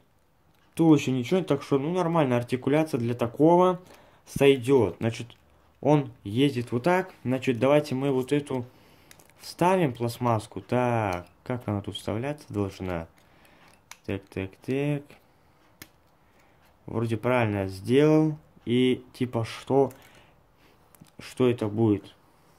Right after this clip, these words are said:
А, да, я так и понял. Он заводящий. То есть он назад мы заводим. И он потом сам едет. Я потом это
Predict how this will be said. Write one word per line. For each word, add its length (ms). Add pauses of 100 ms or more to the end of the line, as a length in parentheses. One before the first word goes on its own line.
(3500)
А, 480
да, 280
я 120
так 220
и 60
понял. 420
Он 140
заводящий. 760 (560)
То 140
есть 200
он 300 (600)
назад 420
мы 140
заводим. 720 (1300)
И 140
он 120
потом 280
сам 240
едет. 320
Я 80
потом 320
это 280